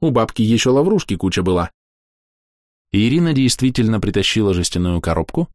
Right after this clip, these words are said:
от которой остро пахло лавровым листом, мешок с тяжелой оцаревшей солью,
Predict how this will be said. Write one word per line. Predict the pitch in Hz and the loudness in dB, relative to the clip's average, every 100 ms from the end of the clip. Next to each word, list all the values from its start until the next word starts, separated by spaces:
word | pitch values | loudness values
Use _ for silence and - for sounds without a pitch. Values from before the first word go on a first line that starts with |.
| _ | _
от | 104 - | -6 -2
которой | 107 113 113 | 0 4 4
остро | 113 107 | 2 0
пахло | 95 104 101 | 0 0 2
лавровым | 98 98 101 95 92 | 2 2 2 2 2
листом, | 92 - 92 85 _ _ _ _ _ _ _ | 0 0 -2 -4 _ _ _ _ _ _ _
мешок | - 190 165 170 | -2 0 2 0
с | - | 0
тяжелой | 139 127 135 123 | 2 4 4 4
оцаревшей | 113 120 113 - 113 | 4 2 2 2 0
солью, | - 107 101 95 | 2 2 2 0